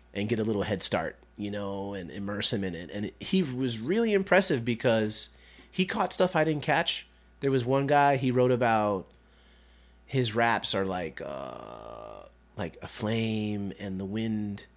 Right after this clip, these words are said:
taking the flame and making it grow. And then my kid connected it to the fires in New Mexico. He was like,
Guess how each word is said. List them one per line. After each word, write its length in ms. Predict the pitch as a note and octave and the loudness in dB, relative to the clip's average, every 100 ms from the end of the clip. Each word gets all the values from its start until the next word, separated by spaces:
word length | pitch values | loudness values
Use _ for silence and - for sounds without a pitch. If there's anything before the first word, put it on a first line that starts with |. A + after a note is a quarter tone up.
| _ - | _ -6
taking 480 | A2+ A2 A#2 G#2+ | -4 -2 -2 -2
the 80 | G2+ | -6
flame 520 | - A2 G#2+ G#2 G2+ | -8 -6 -6 -6 -6
and 100 | F#2 | -6
making 300 | F#2+ G#2 G2+ | -6 -6 -8
it 100 | F2 | -8
grow. 540 | - G2 G2+ G#2 G#2 G#2+ - - - - - - | -4 -2 0 -2 -4 -8 -18 -20 -20 -20 -20 -18
And 160 | - G2 | -10 -6
then 100 | G2 | -4
my 100 | F#2+ F#2+ | -6 -4
kid 300 | - A#2 A2+ - - | -2 -2 -4 -20 -10
connected 460 | - A2+ B2 - A2 | -4 0 0 0 0
it 160 | G2+ | 0
to 120 | - G#2 | 0 -2
the 80 | |
fires 760 | G2 G#2+ A2 A2 F#2+ F#2 - - - | 0 0 2 2 0 0 0 0 -4
in 260 | G2+ F#2+ | -4 -4
New 100 | G2 | -2
Mexico. 480 | G#2 A#2 G2 - D#2 - _ _ _ _ _ - - - - - _ | -2 -2 -2 -4 -10 -14 _ _ _ _ _ -20 -20 -20 -20 -20 _
He 120 | - A2+ | -2 0
was 160 | G#2+ | 0
like, 240 | F#2+ F2 | -2 -4